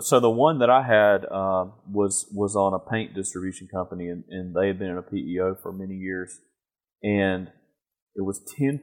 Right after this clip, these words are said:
point six percent on, on, on, like, two million in payroll. I mean, it was, it was just astronomical. I mean, it was like paying two hundred thousand dollars in,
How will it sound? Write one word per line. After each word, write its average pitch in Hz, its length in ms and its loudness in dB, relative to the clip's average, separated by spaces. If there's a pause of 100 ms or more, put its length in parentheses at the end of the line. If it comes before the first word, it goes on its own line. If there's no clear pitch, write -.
point 120 300 0
six - 520 -6
percent 95 520 -8 (720)
on, 98 320 6
on, 101 460 2 (460)
on, 113 220 2
like, 104 260 6
two 160 200 -2
million 127 380 -2
in 90 100 -10
payroll. 98 460 -4
I - 40 -8
mean, 107 100 0
it 107 40 2
was, - 240 -6 (440)
it 113 80 -2
was 101 160 -2
just 104 280 -10 (100)
astronomical. 101 840 4
I 98 40 -8
mean, 104 100 -4
it 104 40 -4
was 110 160 4
like - 100 -8
paying 113 220 -2
two 135 140 0
hundred 113 240 0
thousand 107 340 6
dollars 95 480 4
in, 90 260 -10